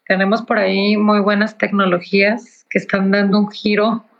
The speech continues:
totalmente a lo que es el rejuvenecimiento facial. Y, este, pues yo encantada de platicarles un poquito de lo nuevo que, que está saliendo y, y de lo nuevo en cirugía plástica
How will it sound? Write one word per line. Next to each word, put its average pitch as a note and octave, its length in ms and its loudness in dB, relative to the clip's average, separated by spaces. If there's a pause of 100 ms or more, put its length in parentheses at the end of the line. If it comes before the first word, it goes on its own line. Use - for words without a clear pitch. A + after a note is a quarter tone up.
(280)
totalmente G3 600 0
a - 20 2
lo G3+ 140 0
que - 100 0
es F3 140 -8
el G3 140 0
rejuvenecimiento F#3+ 1000 -2
facial. F#3 600 -2 (840)
Y, D#4 320 2
este, B3+ 540 0
pues F3+ 180 -10
yo G3+ 60 -2
encantada A3+ 600 -2
de G#3 120 -2
platicarles G3 840 -4
un G#3 100 -2
poquito G3+ 480 -6
de G#3 80 2
lo F3 200 -2
nuevo F3 360 0
que, E3+ 400 -2 (240)
que D#3+ 240 -4
está D3+ 280 -4
saliendo F#3+ 600 0
y, F#3+ 320 0
y E3 440 0
de E3+ 160 -2
lo D#3+ 160 -2
nuevo E3+ 260 2
en F#3+ 80 -2
cirugía E3+ 400 -6
plástica G#3+ 680 -2